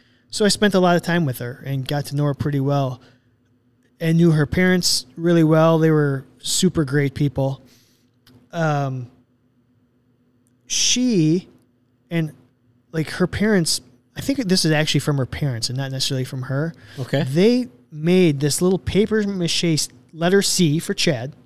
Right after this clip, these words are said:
Speaker 2: Sure.
Speaker 1: And it had pictures of me and her, like, that they must have taken throughout the five years. Like, when I was working with her on the sidelines or, like, during the games,
Speaker 2: Yeah.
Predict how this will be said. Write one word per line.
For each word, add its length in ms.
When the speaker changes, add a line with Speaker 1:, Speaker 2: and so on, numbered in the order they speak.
Speaker 2:
Sure. 280
Speaker 1:
And 140
it 60
had 320
pictures 580
of 460
me 400
and 240
her, 480
like, 160
that 120
they 100
must 260
have 120
taken 460
throughout 360
the 60
five 340
years. 340
Like, 240
when 100
I 100
was 160
working 320
with 160
her 100
on 120
the 60
sidelines 840
or, 320
like, 160
during 200
the 80
games, 500
Speaker 2:
Yeah. 100